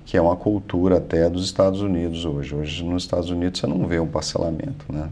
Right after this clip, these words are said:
Se você chega na loja, você compra o produto, se você quiser parcelar, você tem que parcelar com a sua instituição do cartão de crédito.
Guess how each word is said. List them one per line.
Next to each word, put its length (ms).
Se 160
você 260
chega 300
na 140
loja, 580
você 240
compra 380
o 20
produto, 460
se 80
você 260
quiser 260
parcelar, 540
você 220
tem 160
que 60
parcelar 540
com 140
a 40
sua 180
instituição 580
do 80
cartão 320
de 80
crédito. 480